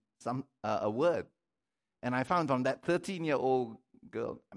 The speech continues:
I may be exaggerating, it may be about fourteen years old, I think. Because when she was still in high school, <laughs> I learned that. And I realized that it doesn't matter how old or how young that was, whoever God gives to me,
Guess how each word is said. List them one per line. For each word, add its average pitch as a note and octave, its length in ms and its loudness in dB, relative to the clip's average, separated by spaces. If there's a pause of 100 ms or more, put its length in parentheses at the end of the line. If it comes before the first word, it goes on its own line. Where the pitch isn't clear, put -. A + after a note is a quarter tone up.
(340)
I C3+ 80 2
may D3+ 140 0
be C3+ 160 0
exaggerating, G2 560 -6
it G2 80 -6
may A#2 120 -4
be A2+ 100 -6
about F#2 240 -8
fourteen F#2+ 340 -8
years E2 180 -8
old, D#2 200 -8
I D2+ 80 -12
think. E2 280 -16 (640)
Because B2 220 -4
when B2 120 -2
she C#3+ 160 -2
was C3+ 160 2
still F#3 220 4
in C3+ 100 4
high C3+ 220 2
school, A2+ 500 -2 (460)
<laughs> - 1120 -10
I B2+ 80 -2
learned E3 300 0
that. F2+ 200 -4 (1200)
And D#3 160 0
I C#3 60 4
realized B2+ 640 2
that B2+ 120 -2
it C#3+ 140 -2
doesn't E3 300 0
matter D#3+ 320 0
how F3 260 -2
old F3 300 6
or A#2+ 100 2
how C#3+ 160 2
young C#3 420 0
that A2+ 200 -6
was, C#3+ 400 -4 (320)
whoever C#3+ 260 2
God D3 280 2
gives D#3 220 -2
to B2+ 100 -6
me, G#2+ 260 -4